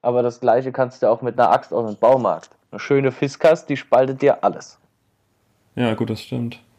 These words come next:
Speaker 2: Hm, ja, okay, das Argument akzeptiere ich.
Speaker 1: Okay.
Speaker 2: <laughs> Aber trotz-,
Speaker 1: D-,
Speaker 2: da,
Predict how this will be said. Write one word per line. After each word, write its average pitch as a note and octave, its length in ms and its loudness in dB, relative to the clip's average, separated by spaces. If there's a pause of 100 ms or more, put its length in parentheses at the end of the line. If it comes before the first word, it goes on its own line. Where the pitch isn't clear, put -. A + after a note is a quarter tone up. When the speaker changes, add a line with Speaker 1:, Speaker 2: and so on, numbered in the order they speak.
(640)
Speaker 2:
Hm, B2+ 200 2
ja, A#2+ 340 2
okay, C3 380 2
das - 200 -6
Argument B2+ 360 4
akzeptiere B2 480 0
ich. - 220 -10 (540)
Speaker 1:
Okay. G#2+ 280 -4 (200)
Speaker 2:
<laughs> - 160 0 (420)
Aber A2 200 2
trotz-, - 400 -6 (420)
Speaker 1:
D-, A#2+ 60 -4
Speaker 2:
da, A#2 140 -6